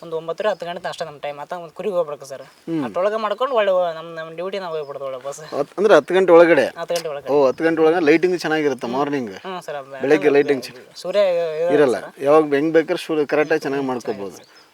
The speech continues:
Speaker 2: ಓ, ಸೂಪರ್. ಅದಾದ್ಮೇಲೆ
Speaker 1: ಮತ್ತೆ ಈಗ ಯಾರು ಲೇಡೀಸ್ ಬಂತಪ್ಪ ಅಂದ್ರೆ,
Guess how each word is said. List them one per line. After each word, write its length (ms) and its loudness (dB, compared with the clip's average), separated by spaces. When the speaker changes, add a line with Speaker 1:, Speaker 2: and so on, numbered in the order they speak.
Speaker 2:
ಓ, 100 -2
ಸೂಪರ್. 340 -2
ಅದಾದ್ಮೇಲೆ 600 4
Speaker 1:
ಮತ್ತೆ 520 -2
ಈಗ 60 -8
ಯಾರು 320 -4
ಲೇಡೀಸ್ 260 -6
ಬಂತಪ್ಪ 320 -6
ಅಂದ್ರೆ, 320 -6